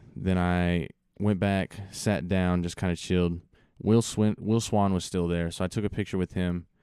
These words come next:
took a picture with Joseph, uh, sat back down again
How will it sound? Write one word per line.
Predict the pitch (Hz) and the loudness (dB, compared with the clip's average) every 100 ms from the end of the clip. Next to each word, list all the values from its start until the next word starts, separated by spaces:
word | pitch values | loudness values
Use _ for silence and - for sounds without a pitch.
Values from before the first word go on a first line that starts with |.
| _ _ _ - | _ _ _ -6
took | 107 | -4
a | 104 | -2
picture | 104 - | -4 0
with | 92 82 | -2 2
Joseph, | 95 92 - 87 - - _ _ _ _ _ _ - | 2 2 0 -6 -6 -18 _ _ _ _ _ _ -10
uh, | 82 78 78 76 - _ _ - | -8 -6 -8 -10 -12 _ _ -12
sat | - 113 90 | -2 0 2
back | 101 92 | 0 0
down | 95 90 | 0 0
again | 85 87 87 85 | 0 -2 -2 -4